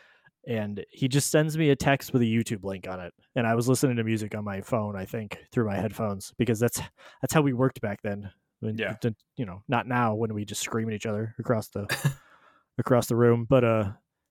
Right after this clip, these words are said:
Speaker 1: it's
Speaker 2: What do
Speaker 1: just
Speaker 2: you
Speaker 1: all the
Speaker 2: mean
Speaker 1: text was
Speaker 2: now? What do you mean we
Speaker 1: Well,
Speaker 2: talk,
Speaker 1: I mean,
Speaker 2: we
Speaker 1: not
Speaker 2: scream at each
Speaker 1: now.
Speaker 2: other
Speaker 1: I,
Speaker 2: across
Speaker 1: well,
Speaker 2: the
Speaker 1: I
Speaker 2: room
Speaker 1: was
Speaker 2: now?
Speaker 1: trying
Speaker 2: We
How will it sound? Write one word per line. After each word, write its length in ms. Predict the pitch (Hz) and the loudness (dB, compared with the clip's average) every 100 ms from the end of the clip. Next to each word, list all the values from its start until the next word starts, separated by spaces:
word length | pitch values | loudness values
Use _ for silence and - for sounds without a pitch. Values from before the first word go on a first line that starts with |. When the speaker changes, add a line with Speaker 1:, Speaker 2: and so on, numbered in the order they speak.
| - | 2
Speaker 1:
it's 180 | 131 | 4
Speaker 2:
What 60 | 127 | 6
do 60 | 220 | 6
Speaker 1:
just 60 | |
Speaker 2:
you 60 | 262 | 8
Speaker 1:
all 120 | 139 | 8
the 80 | 156 | 6
Speaker 2:
mean 40 | |
Speaker 1:
text 240 | 143 147 143 | 6 6 6
was 120 | 135 107 | 6 4
Speaker 2:
now? 160 | 101 - - | 0 -6 -8
What 140 | 139 | 0
do 60 | 202 | 4
you 60 | |
mean 240 | 262 262 165 | 6 6 6
we 60 | |
Speaker 1:
Well, 180 | 247 240 | 8 8
Speaker 2:
talk, 80 | 220 | 6
Speaker 1:
I 20 | 220 | 6
mean, 100 | 220 | 4
Speaker 2:
we 60 | |
Speaker 1:
not 100 | 214 | 4
Speaker 2:
scream 180 | 220 151 | 4 6
at 40 | 139 | 6
each 100 | 135 | 8
Speaker 1:
now. 80 | 143 | 8
Speaker 2:
other 80 | - | 8
Speaker 1:
I, 40 | |
Speaker 2:
across 120 | 202 214 | 8 8
Speaker 1:
well, 80 | |
Speaker 2:
the 40 | 220 | 8
Speaker 1:
I 20 | |
Speaker 2:
room 80 | 214 | 6
Speaker 1:
was 80 | 208 | 4
Speaker 2:
now? 60 | 208 | 4
Speaker 1:
trying 160 | |
Speaker 2:
We 40 | 220 | 4